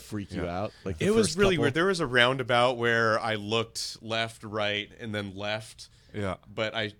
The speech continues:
Speaker 1: should have, my last look should have been right
Speaker 3: Right,
Speaker 1: because
Speaker 3: yeah.
Speaker 1: I'm going the other way, and I'm, I got honked at. So,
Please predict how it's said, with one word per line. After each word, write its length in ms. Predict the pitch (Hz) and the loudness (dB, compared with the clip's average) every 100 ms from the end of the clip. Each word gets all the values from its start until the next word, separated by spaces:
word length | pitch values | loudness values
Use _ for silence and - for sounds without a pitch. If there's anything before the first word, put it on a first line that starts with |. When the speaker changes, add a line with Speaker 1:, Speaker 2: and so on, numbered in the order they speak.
| _ - | _ -16
Speaker 1:
should 240 | - 120 | -8 -6
have, 160 | 110 107 | -6 -4
my 140 | 101 | -6
last 300 | 98 110 - | -4 -6 -6
look 120 | 107 | -10
should 140 | - 113 | -8 -10
have 100 | 95 | -8
been 180 | 90 87 | -10 -4
right 220 | 110 101 | 0 2
Speaker 3:
Right, 240 | 87 76 | 0 -2
Speaker 1:
because 240 | 85 85 78 | -8 -8 -6
Speaker 3:
yeah. 60 | |
Speaker 1:
I'm 80 | 98 | -6
going 480 | 101 95 92 87 87 101 | -6 -2 -4 -4 -14 -10
the 140 | 104 | -4
other 200 | 107 110 | -2 0
way, 460 | 95 92 87 87 92 | -2 -2 -4 -6 -10
and 300 | 98 92 92 | -6 -6 -6
I'm, 200 | 98 101 - | -8 -10 -12
I 120 | 98 | -8
got 180 | 107 98 | -6 -8
honked 240 | 90 95 | -12 -12
at. 240 | 98 - | -10 -10
So, 260 | - 98 98 | -10 -8 -10